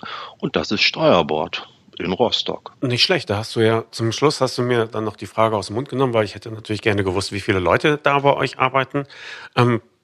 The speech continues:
Speaker 2: was mich aber darüber hinaus angesprochen hat, ist, dass die üblichen Leistungen, über die man halt zum Mandanten oder zum Mandat kommt,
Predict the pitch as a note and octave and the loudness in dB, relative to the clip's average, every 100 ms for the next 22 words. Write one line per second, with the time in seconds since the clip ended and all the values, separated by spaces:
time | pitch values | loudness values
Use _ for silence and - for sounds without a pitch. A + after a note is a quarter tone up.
0 | _ - A#2 B2 G#2 G#2 G2 - G#2+ G2+ | _ -6 -2 0 0 4 2 2 0 2
1 | G2 E2+ E2+ C3 - D#3+ D#3 - D3+ - | 2 0 0 0 0 -2 -2 0 0 0
2 | C#3 C#3+ - B2+ - A2+ - G#2+ - D#3 | 0 0 0 -6 -4 -8 -4 -6 -4 -4
3 | E3 C#3+ C#3 B2+ A#2+ - B2+ B2 - A#2 | -2 -2 0 0 0 -2 -2 -4 -6 -8
4 | A2 G#2+ A#2 A2 A2 G#2+ G#2+ - - - | -2 -2 0 2 2 2 0 -2 -16 -18
5 | - - - B2 A2 G#2 G#2 G2+ G2+ A2 | -18 -18 -2 2 4 4 4 2 0 -4
6 | - - - G#2+ G#2 G2+ G2+ - G#2 F#2 | -12 -12 -8 -4 -4 -8 -12 -8 -2 -2
7 | - A2 F#2+ F#2 F#2+ G2 G2+ - G#2 G2 | 0 0 2 2 2 2 0 -2 -2 -2
8 | - | -10